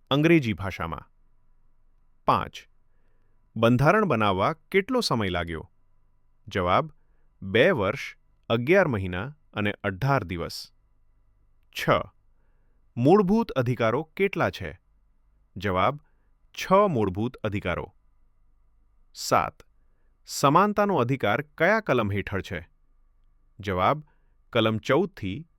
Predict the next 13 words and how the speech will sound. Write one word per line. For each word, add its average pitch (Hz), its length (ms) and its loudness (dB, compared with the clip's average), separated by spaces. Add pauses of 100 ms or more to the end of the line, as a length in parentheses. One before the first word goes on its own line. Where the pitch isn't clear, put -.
(140)
અઢાર. 92 460 -4 (1400)
આઠ, 113 320 2 (840)
શિક્ષણનો 233 640 0
અધિકાર 113 460 0 (180)
કઈ 214 200 2
જસ્ટ 127 340 -2
હેઠળ 95 280 -4
છે? - 260 -12 (1000)
જવાબ, 101 440 0 (600)
કલમ 175 260 2 (100)
એકવીસ 131 580 -2 (120)
એ. 85 240 -2 (1500)
નવ, 107 360 0